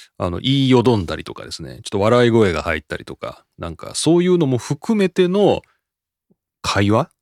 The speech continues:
ていうのもエーアイが逆、生み出してくれてたりして、もうなんかちょっともう何が何だか分からないというですね、もうそういう状況になってます。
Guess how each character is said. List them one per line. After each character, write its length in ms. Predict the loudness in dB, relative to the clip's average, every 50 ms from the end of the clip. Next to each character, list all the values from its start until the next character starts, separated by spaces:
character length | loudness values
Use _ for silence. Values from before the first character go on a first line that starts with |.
| _ _ _
て 100 | 0 0
い 40 |
う 20 | 2
の 100 | 2 2
も 220 | 2 2 0 0 -2 _
エ 180 | 0 0 2
ー 40 | 2 2
ア 20 |
イ 60 | 2 0
が 180 | -2 -4 -4 -6
逆、 260 | -6 -8 -8 -8 -6
生 100 | -6 -2
み 100 | 0 0
出 100 | 0 0
し 80 | -2 -2
て 80 | -8
く 120 | -6 -2 -2
れ 80 | -2
て 80 | -2 -2
た 80 | -6 -6
り 60 | -6
し 160 | -6 -6 -6
て、 220 | -6 -6 -8 -10 -12 -16 -14 -14 -14 -14 -14 -8
も 80 | -6 -4
う 20 |
な 60 | -2 -2
ん 20 |
か 80 | -2 -4
ち 80 | -4
ょ 20 | -6
っ 40 |
と 80 | -6 -6
も 160 | -4 -4 -4
う 40 | -4
何 220 | -4 -4 -2 -2
が 80 | -2 -2
何 140 | -2 -4 -4
だ 80 | -6
か 60 | -8 -8
分 140 | -8 -10 -8
か 120 | -8 -6
ら 120 | -4 -2 -2
な 100 | -2 -4
い 80 | -4
と 80 | -6 -10
い 40 | -16
う 20 |
で 40 | -14 -14
す 140 | -14 -14
ね、 260 | -14 -16 -14 -14 -16 -18
も 140 | -16 -16 -14
う 40 | -14
そ 180 | -4 -2 -2 -2
う 40 |
い 60 | 0 -2
う 80 | -4
状 160 | -2 -2 -4
況 180 | -2 0 0 0
に 120 | 0 0
な 100 | -2 -4
っ 40 | -6
て 80 | -8 -12
ま 100 | -16 -16
す。 160 | -14 -16 -16